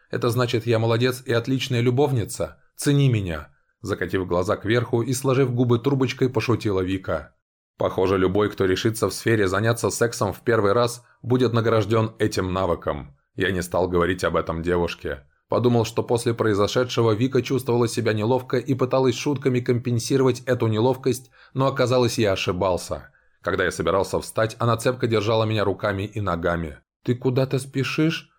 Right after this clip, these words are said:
с обидой в голосе спросила девушка. «Не желаешь помочь мне прокачать новый навык? Только теперь я буду сверху». Сначала я подумал, что Вика снова шутит, но, глянув на ее раскрасневшие щеки и мутные глаза, понял, что, видимо, нет.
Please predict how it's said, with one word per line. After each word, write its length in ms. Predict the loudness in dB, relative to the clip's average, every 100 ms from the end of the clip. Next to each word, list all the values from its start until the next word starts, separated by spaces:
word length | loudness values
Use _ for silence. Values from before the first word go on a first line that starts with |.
| _ _
с 120 | -4
обидой 300 | 0 0 0
в 80 | 2
голосе 340 | 2 2 0
спросила 480 | -4 -2 -2 0 0
девушка. 640 | 2 0 0 -2 -4 -4 -10 _ _
«Не 160 | 0 2
желаешь 400 | 2 2 0 -2
помочь 340 | -2 -2 -4
мне 140 | -6 -4
прокачать 580 | -4 -2 -4 -2 -4
новый 300 | -2 -2 0
навык? 420 | 0 0 -2 -4 -10 _ _ _
Только 300 | -2 0 -2
теперь 360 | -4 0 2 2
я 180 | 2
буду 240 | 2 0 0
сверху». 640 | -2 0 0 -2 -8 -10 -14 _ _ _ _
Сначала 480 | -4 -2 0 2 2
я 140 | 2
подумал, 400 | 2 2 2 2
что 180 | 0 0
Вика 260 | 0 0 -2
снова 360 | -2 -2 0
шутит, 400 | 0 -2 -2 -4 -8 _ -4
но, 120 | 0
глянув 340 | 2 2 0
на 80 | 0
ее 180 | 2 4
раскрасневшие 800 | 2 2 0 0 0 0 0 0
щеки 340 | 2 0 0
и 180 | 0 2
мутные 380 | 2 2 0 -2
глаза, 400 | 2 2 2 -2
понял, 380 | 0 0 2 0
что, 200 | 0 0
видимо, 380 | 0 -2 -2
нет. 340 | -2 -4 -6